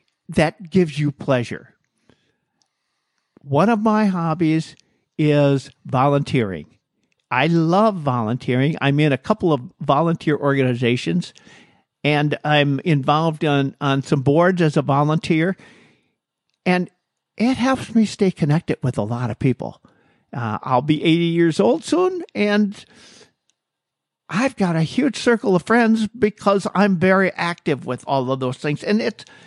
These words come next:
it's an easy thing to do. Sometimes when you do that and you get involved initially, some of those people might be difficult to get to know. So sometimes you have to make the effort, not them.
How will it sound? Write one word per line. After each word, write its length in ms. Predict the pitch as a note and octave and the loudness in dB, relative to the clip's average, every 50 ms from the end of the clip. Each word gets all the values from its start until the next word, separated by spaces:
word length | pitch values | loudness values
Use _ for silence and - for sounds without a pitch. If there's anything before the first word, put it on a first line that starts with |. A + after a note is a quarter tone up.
| - _ _ | -20 _ _
it's 220 | - A#3+ - - F4 | -4 -4 -2 0 -2
an 120 | B3 - | -2 -2
easy 420 | - C4+ D4+ F4+ E4+ - F4 D4+ | -2 0 0 0 0 0 -2 -2
thing 320 | A#3 - C4 B3+ B3 A#3 G#3+ | -2 0 0 0 0 0 -2
to 160 | - - G3+ | -2 -6 -4
do. 460 | E3 F3 F#3+ F3+ D#3 B2 G#2+ F#2+ - _ _ _ _ _ _ _ _ _ _ _ _ _ | 0 2 2 2 2 2 -2 -4 -10 _ _ _ _ _ _ _ _ _ _ _ _ _
Sometimes 600 | - - B3 D#4 E4 B3+ A#3 B3 B3 A3+ G3 F#3 | -6 -4 -2 -2 -2 -2 -2 -2 0 0 0 0
when 240 | F3 E3+ F3 E3+ E3 | 2 2 2 2 2
you 100 | D3+ C#3+ | 2 2
do 260 | C#3 E3 A3+ C4 C4+ | 2 0 0 2 2
that 280 | A3 E3 B2+ C3 C3+ C#3+ | 2 2 2 2 2 2
and 160 | C#3 C3+ C#3 | 0 2 0
you 80 | C3+ | -2
get 220 | C#3 C#3 F#3 F#3+ G3 | 0 0 0 0 2
involved 520 | F#3 D#3 C3+ B2 E3 D#3+ D#3+ D#3 C#3+ - - _ | 0 -2 0 0 0 0 0 -2 -4 -8 -8 _
initially, 800 | - D#3 C#3 C3+ D3 G3+ A3+ - - D3 C3+ C3 B2+ C3 C3 - - _ _ _ _ _ _ _ _ _ _ _ - F#3+ | 0 2 2 2 2 2 0 0 -2 -4 -2 0 0 0 0 -2 -8 _ _ _ _ _ _ _ _ _ _ _ -4 -4
some 420 | G3 G3+ - - - D#4+ C4 C4 | -4 -4 -6 -4 -2 0 2 2
of 60 | B3 | 2
those 180 | C#4+ A#3 A3 - | 2 2 0 2
people 300 | - - A3+ G#3 G#3 F#3+ | 0 -2 0 0 0 0
might 240 | F3+ F3+ F3 E3+ - | 2 2 0 0 0
be 80 | E3 | -4
difficult 580 | D3 C#3+ - D#3+ D3+ - D#3+ - D#3 C#3+ C3+ - | -4 0 -2 -2 -2 -2 -2 0 0 0 0 0
to 80 | - C3 | -4 -2
get 240 | A#2 C3 B2 - | 0 0 -2 0
to 80 | - C3 | -2 -2
know. 380 | A#2 A2+ G#2+ G2 G2 - - _ _ _ _ _ _ _ _ _ _ _ _ _ _ _ | 0 0 0 -2 -4 -8 -14 _ _ _ _ _ _ _ _ _ _ _ _ _ _ _
So 360 | _ - - - A#2+ B2 - - _ _ _ _ _ _ _ _ _ _ _ _ _ _ - | _ -4 0 0 2 2 0 -4 _ _ _ _ _ _ _ _ _ _ _ _ _ _ -8
sometimes 440 | - - A3+ A#3+ B3+ D4+ D4+ C4 A#3 | -2 2 2 4 4 4 2 4 4
you 180 | A3 B3 B3+ | 4 4 4
have 260 | F#3+ E3+ D3 B2 - | 2 0 0 -2 -2
to 80 | - C#3+ | 0 2
make 160 | C#3+ C3 - | 2 2 0
the 160 | - B2+ A2 | 0 -2 -2
effort, 280 | A2 G#2+ - - - - _ _ _ _ _ _ _ _ _ | -2 -4 -8 -12 -16 -16 _ _ _ _ _ _ _ _ _
not 360 | - C3+ D3 D#3 D#3+ F3 - | -4 0 0 0 0 0 0
them. 320 | - D#3+ B2+ G2+ G2+ C#3 | -2 -2 -2 -2 -4 -8